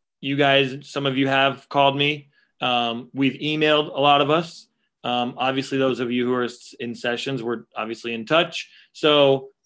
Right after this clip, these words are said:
continue to use us as a resource. Do not hesitate to email me a question. And if you have something for Andrew, just let me know so I can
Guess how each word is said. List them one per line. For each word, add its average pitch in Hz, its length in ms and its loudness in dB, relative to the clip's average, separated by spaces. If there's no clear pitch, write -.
continue 196 460 2
to 190 100 0
use 160 440 2
us 165 460 -2
as 143 180 2
a 123 80 -4
resource. 165 720 0
Do 143 260 -2
not 175 300 -2
hesitate 175 760 -2
to 156 200 -6
email 170 340 0
me 190 120 2
a 185 60 0
question. 190 540 -4
And 131 120 -4
if 139 120 -6
you 165 100 8
have 165 140 2
something 165 320 -2
for 156 160 -6
Andrew, 165 400 0
just 143 240 -4
let 156 160 0
me 151 120 -2
know 151 260 2
so 147 160 -2
I 143 60 4
can 147 280 -6